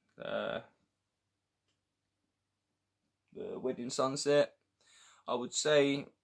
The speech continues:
that's more of a lighter, happy, euphoric daytime green, and it's a, it's very similar to the Pink Kush, but it's got a bit more cream going on in, in the terp profile. Um, I think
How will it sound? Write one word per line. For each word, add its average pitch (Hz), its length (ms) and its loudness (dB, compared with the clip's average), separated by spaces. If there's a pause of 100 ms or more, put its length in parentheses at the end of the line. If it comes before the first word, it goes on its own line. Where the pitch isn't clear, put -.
(100)
that's - 240 -6
more 127 240 -2
of 113 100 -6
a 113 240 6
lighter, 113 760 4 (100)
happy, 113 560 -2
euphoric 110 420 0
daytime 92 520 -4
green, 95 340 -6 (260)
and 101 160 -8
it's 101 140 -10
a, 107 160 -6
it's - 180 -12
very 151 360 -4
similar 127 360 -4
to - 120 -14
the 104 100 -6
Pink 117 320 -12
Kush, 110 280 -4
but 113 100 -12
it's 110 100 -12 (120)
got - 220 -2
a - 80 -4 (100)
bit - 200 -6
more 120 220 -6
cream 135 400 -4
going 127 280 -4
on 131 160 -6
in, 131 240 -4
in 123 220 -6
the 117 80 -6
terp - 400 -4
profile. 127 720 0 (520)
Um, 98 600 0 (1000)
I - 100 -4
think 120 360 -6